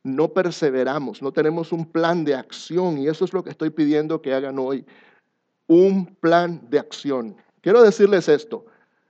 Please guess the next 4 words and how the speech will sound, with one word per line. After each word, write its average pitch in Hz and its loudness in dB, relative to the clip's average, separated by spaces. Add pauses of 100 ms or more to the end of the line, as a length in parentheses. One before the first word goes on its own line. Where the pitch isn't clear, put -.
(680)
desde 147 0
el 120 -4
sábado 202 4
pasado 151 0